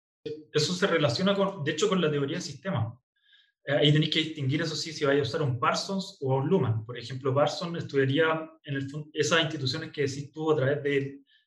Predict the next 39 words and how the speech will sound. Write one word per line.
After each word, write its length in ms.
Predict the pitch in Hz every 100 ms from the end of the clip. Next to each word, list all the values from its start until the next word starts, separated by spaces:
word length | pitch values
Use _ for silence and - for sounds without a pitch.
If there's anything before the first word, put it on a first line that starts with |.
| _
miles 280 | 143 147 143
de 440 | 143 139 131 - -
relaciones 840 | 131 113 147 151 156 147 139 139
individuales, 540 | 139 127 123 156 143 -
¿cachai? 400 | 113 - 175 -
Pero 140 | 139
al 60 | 113
final 220 | 135 147
estudia, 440 | 156 151 156 156 -
la 120 | 135
ve 180 | 135 151
de 80 | 165
una 100 | 160
forma 260 | 147 156 139
holística, 420 | 165 - 110 107 -
como 200 | 123 117
la 100 | 117
institución 440 | 123 123 - 139
misma. 260 | 156 120 - _ - - _ _ -
En 80 | 127
cambio, 280 | 147 147 151
Niklas 360 | 156 160 151
Luhmann 280 | 165 190 190
lo 60 | 156
vería 340 | 143 156 175
a 40 |
través 360 | 160 143 160 156
de, 400 | 156 175 185 - _ _ _ _ _
de 180 | 135 139
la 160 | 135 139
teoría 220 | 135 135
de 80 | 160
sistemas, 320 | 180 160 175
pero 140 | 165 143
a 40 |
través 200 | 127 151
de 60 | 160
la 100 | 151
comunicación, 800 | 143 135 127 113 - 131 -